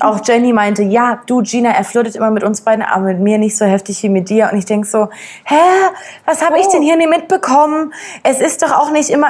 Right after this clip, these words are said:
Speaker 1: und ich will, es nervt mich, dass ich sowas sage, weil ich, das ist der letzte Mensch, den ich in Schutz nehmen möchte an dieser Stelle eigentlich. Aber das, was man gesehen hat, ist jetzt halt auch nicht alles gleich flirten. Und ich weiß noch,
Speaker 2: Nee.
Speaker 1: dass ich mir, ähm, als Notiz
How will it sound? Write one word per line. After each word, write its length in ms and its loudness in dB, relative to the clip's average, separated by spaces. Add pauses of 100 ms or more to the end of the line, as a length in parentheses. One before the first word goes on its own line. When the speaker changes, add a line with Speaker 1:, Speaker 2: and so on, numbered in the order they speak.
Speaker 1:
und 80 2
ich 160 -2
will, 200 2
es 200 -4
nervt 480 0
mich, 80 -2
dass 180 -2
ich 100 -6
sowas 220 -2
sage, 220 0
weil 100 2
ich, 140 -8
das 160 -10
ist 120 -10
der 100 2
letzte 240 -2
Mensch, 180 -6
den 100 -8
ich 140 -8
in 80 -8
Schutz 260 -4
nehmen 180 -2
möchte 300 -2
an 120 0
dieser 240 -2
Stelle 280 0
eigentlich. 520 0 (400)
Aber 500 2 (260)
das, 220 -2
was 160 -2
man 180 2
gesehen 500 2
hat, 200 -2 (240)
ist 180 0
jetzt 200 0
halt 200 0
auch 160 0
nicht 240 0
alles 240 0
gleich 320 -2
flirten. 340 0
Und 120 -4
ich 160 -6
weiß 260 2
noch, 160 0
Speaker 2:
Nee. 240 -4 (120)
Speaker 1:
dass 160 0
ich 140 -2
mir, 300 2
ähm, 440 0 (120)
als 200 0
Notiz 500 -4